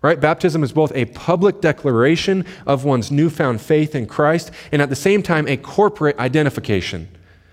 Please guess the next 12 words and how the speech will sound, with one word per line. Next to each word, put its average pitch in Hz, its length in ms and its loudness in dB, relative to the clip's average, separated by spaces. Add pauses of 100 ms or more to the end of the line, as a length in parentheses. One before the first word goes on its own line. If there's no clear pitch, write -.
(200)
In 151 80 4
other 214 120 6
words, 160 220 4
it 143 140 -2
forces 202 500 0
the 185 140 2
individual 156 600 2 (180)
to 147 100 0
take 185 380 0
their 180 140 4
faith 156 360 0
public, 113 640 0